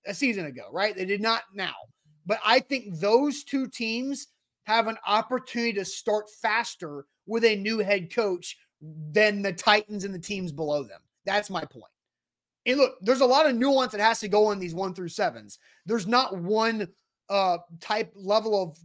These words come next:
qualifications that I use for this. It's off of instinct, gut, thought, and some, you know,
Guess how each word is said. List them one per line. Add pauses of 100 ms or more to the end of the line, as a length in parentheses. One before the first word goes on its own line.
(200)
qualifications
that
I
use
for
this. (260)
It's
off
of
instinct,
gut, (120)
thought, (360)
and
some,
you
know,